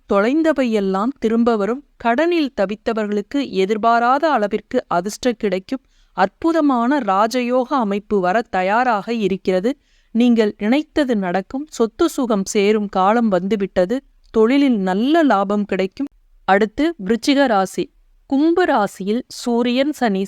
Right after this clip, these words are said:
சஞ்சரிக்கும் காலமான மாசி மாதத்தில், அதுவும் இந்த மாசி அமாவாசையிலிருந்து வீட்டிலிருந்து தொழில் தொடங்குவதில் ஆர்வம் காட்டுவீர்கள். வீட்டை சுற்றி உள்ளவர்கள் மூலம் உதவியும் ஆதரவும் பெறுவீர்கள்.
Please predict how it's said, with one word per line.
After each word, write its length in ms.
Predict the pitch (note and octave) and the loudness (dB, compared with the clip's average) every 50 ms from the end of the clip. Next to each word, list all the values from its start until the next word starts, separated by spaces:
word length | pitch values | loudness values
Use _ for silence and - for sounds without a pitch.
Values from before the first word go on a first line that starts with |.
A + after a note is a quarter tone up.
| - | -2
சஞ்சரிக்கும் 640 | - G3+ F#3+ G#3+ A#3 C4 C4+ C4 A#3+ - - A3+ G#3 F#3+ - | -2 0 0 2 2 2 2 2 2 0 -2 -2 -2 -2 -2
காலமான 600 | F3+ F3+ F#3 G3+ G#3+ A3 G#3+ G3 F#3+ F#3 G3+ A3+ A3+ _ | -2 0 0 0 2 0 0 0 -2 -2 -2 -4 -4 _
மாசி 520 | - F#3 F#3+ G3+ A#3+ C#4+ D#4 - E4 D4+ | -4 -2 0 2 2 0 0 0 -2 0
மாதத்தில், 680 | C4+ G#3+ G3 F#3+ G3 G3 G3 F#3+ - _ - G#3 A#3+ - _ _ _ | 0 0 2 2 2 2 2 -2 -4 _ -4 -4 -4 -6 _ _ _
அதுவும் 420 | _ - F3+ F3+ A3 A3 B3+ C4+ - | _ 0 0 0 0 -2 -2 -4 -4
இந்த 320 | - A3 G3+ G3 F#3 F3+ E3 | -4 -2 0 0 0 0 -2
மாசி 400 | F#3+ F#3 F#3+ A#3+ D4 - - D4 - | 0 0 2 2 2 0 -2 -6 -4
அமாவாசையிலிருந்து 1200 | - F#3 F3 F#3 G#3 C4 C#4 C4+ C4 A#3 G3+ G3+ - - F#3 F3 F3+ F3 F3 F3 F3+ F3 F#3 A#3 B3+ - _ _ _ _ _ _ _ | -2 -4 -2 0 0 2 2 2 2 2 0 -2 -2 -4 -2 -2 0 -2 -2 -2 -4 -2 -2 -2 -2 -4 _ _ _ _ _ _ _
வீட்டிலிருந்து 800 | G3+ A3 C#4+ E4+ F4 - - D#4+ C#4 A#3+ G3+ F#3+ F#3+ G3 A3 B3+ A#3 | -2 2 2 2 2 2 2 2 4 4 2 0 0 0 -2 -2 -2
தொழில் 360 | - A#3 G#3+ A#3 C#4+ D4+ C#4+ | 0 0 2 2 2 -2 0
தொடங்குவதில் 580 | - C4 A3+ G3+ G3 F#3 F3+ E3+ E3+ F#3+ B3+ - | 0 0 0 0 -2 -2 -2 -2 -2 -2 -2 0
ஆர்வம் 420 | - F#3+ F#3+ G3+ G#3 A3+ A#3 A#3 | 2 2 2 2 2 0 -2 -2
காட்டுவீர்கள். 640 | G#3+ - G3 F#3 - - F3 F3+ E3+ E3+ E3+ D#3+ - - _ _ _ _ _ _ | 0 0 -2 -2 -2 -6 -2 -2 -2 -2 -4 -6 -8 -10 _ _ _ _ _ _
வீட்டை 420 | _ G#3 B3+ D#4 E4+ - - F4 D4+ | _ 0 2 2 2 2 0 -2 -2
சுற்றி 380 | C4 - C#4 A#3 - - D#4 | 0 -2 -4 -4 -2 0 0
உள்ளவர்கள் 520 | D#4 C#4 B3 A3+ G#3 G3+ F#3 F#3 F#3 F#3 F3 | 2 2 0 2 0 2 0 2 -2 -2 -2
மூலம் 360 | F#3 F#3 F#3 F#3+ G#3+ B3 B3 - _ | -2 -2 0 0 0 0 -2 -4 _
உதவியும் 600 | G3+ F#3+ G3 F#3+ G#3 G3 G3 F#3+ F3+ G#3+ A#3+ - _ _ | -2 0 2 2 2 0 0 -2 -4 -4 -6 -6 _ _
ஆதரவும் 640 | - F3+ F3+ G#3 A#3+ B3 C4+ B3+ A3 F#3 G#3 A#3+ B3 | -2 2 4 4 4 4 4 2 2 -2 -4 -8 -2
பெறுவீர்கள். 600 | - A3 G3+ G3 F3 F3+ F3 F3 - F3 D#3+ | 0 0 0 0 0 -2 -4 -2 -4 -6 -6